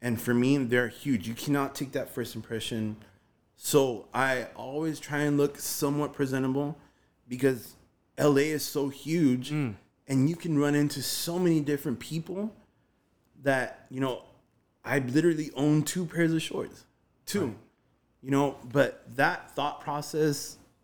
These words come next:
Speaker 1: allows me to go to every job that I can and make that my calling card. If I just did your car up, I did one of my friends' Rivieras. He just bought it,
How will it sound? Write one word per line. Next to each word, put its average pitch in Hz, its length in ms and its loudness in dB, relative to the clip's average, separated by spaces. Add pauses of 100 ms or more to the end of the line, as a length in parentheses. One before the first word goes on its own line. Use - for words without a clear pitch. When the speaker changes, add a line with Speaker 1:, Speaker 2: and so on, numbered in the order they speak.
(100)
Speaker 1:
allows 120 540 0
me 123 460 2 (920)
to 139 120 -4
go 123 160 4
to 123 160 2
every 123 260 4
job 113 260 0
that 117 80 2
I 104 100 -2
can 110 440 -8 (920)
and 113 300 2 (160)
make 113 360 0
that 113 180 -6
my 107 120 -2
calling 113 320 -2
card. 101 200 -8
If 98 100 -6
I 113 100 0
just 120 220 -8
did 120 160 0
your 120 100 0
car 117 280 -2
up, 123 120 -2
I 123 60 0
did 113 160 0
one 117 140 0
of 117 80 0
my 113 80 -2
friends' 117 360 0
Rivieras. 113 680 2
He - 100 -14
just 110 220 -10
bought 117 240 2
it, 117 160 0